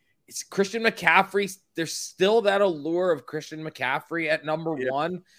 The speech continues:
Speaker 1: because if he's healthy, I mean, he was, <laughs> yeah, he was great in the short amount of time that he was around last year, but
Speaker 2: Yeah.
Speaker 1: is he healthy? Jonathan Taylor, Jonathan Taylor's a stud. We know that.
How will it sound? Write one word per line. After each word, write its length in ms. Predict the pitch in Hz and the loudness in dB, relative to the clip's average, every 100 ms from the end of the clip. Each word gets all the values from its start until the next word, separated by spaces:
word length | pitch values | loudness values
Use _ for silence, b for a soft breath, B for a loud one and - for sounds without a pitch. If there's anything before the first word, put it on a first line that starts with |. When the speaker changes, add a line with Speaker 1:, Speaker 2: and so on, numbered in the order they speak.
| b - | b -6
Speaker 1:
because 240 | 135 139 | -2 -2
if 120 | 139 | -2
he's 220 | 156 190 | -2 -2
healthy, 640 | - 135 156 180 180 180 156 | -4 0 2 2 -2 -4 -2
I 100 | 139 | -4
mean, 300 | 143 139 127 _ _ _ _ | -4 -6 -8 _ _ _ _
he 140 | 180 | -2
was, 200 | 247 160 - - | 0 0 -6 -18
<laughs> 140 | - | -12
yeah, 140 | 175 190 - | -8 -8 -12
he 100 | 143 | -14
was 140 | 131 | -12
great 340 | - 160 220 | -2 6 6
in 60 | 208 | 6
the 120 | 190 | 2
short 400 | 143 - 165 190 | 0 -4 0 2
amount 280 | 185 180 170 | 2 -2 -2
of 60 | - | -2
time 200 | 147 170 | -2 0
that 120 | 156 | -2
he 60 | 151 | -2
was 120 | 135 | -4
around 320 | 127 151 139 | -2 -2 -2
last 320 | 120 180 - | -4 -4 -6
year, 160 | 117 127 b _ | -10 -10 b _
but 100 | 113 | -2
Speaker 2:
Yeah. 120 | 101 | 2
Speaker 1:
is 180 | 147 147 | 0 0
he 100 | 160 | 0
healthy? 440 | 151 180 202 117 | 4 4 2 -4
Jonathan 440 | 98 131 190 202 180 | -4 -2 -2 -2 -6
Taylor, 540 | 165 170 185 247 240 _ _ _ _ | -2 0 0 -2 -4 _ _ _ _
Jonathan 300 | 160 233 196 | 0 0 2
Taylor's 260 | 185 175 | 2 2
a 60 | 135 | 0
stud. 440 | - 139 123 98 | -4 0 0 0
We 100 | 113 | -6
know 180 | 139 120 | -6 -6
that. 300 | 104 98 101 | -6 -6 -8